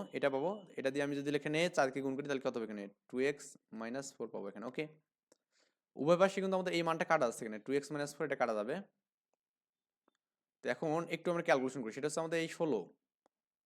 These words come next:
ষোলো এক্স মাইনাস টোয়েন্টি এইট,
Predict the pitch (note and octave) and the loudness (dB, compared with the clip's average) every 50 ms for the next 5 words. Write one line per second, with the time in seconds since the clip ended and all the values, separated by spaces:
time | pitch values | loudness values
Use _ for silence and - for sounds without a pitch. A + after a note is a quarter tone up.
0 | _ _ _ _ _ _ - - - D#3 D#3 D#3+ E3+ F3+ F3 F3 - - D3 C#3+ | _ _ _ _ _ _ -20 -8 -4 0 4 6 6 6 6 2 -4 -6 -4 -2
1 | C#3+ C#3+ D3 D3 C#3 - - - D3 C#3+ C#3+ C3+ C#3 C3+ C3+ C3 - - C3 B2+ | 0 2 2 0 0 -2 -6 -6 -4 -4 -4 -4 -4 -4 -4 -4 -6 -4 -4 -2
2 | B2 C#3 D3 - | 0 0 -2 -4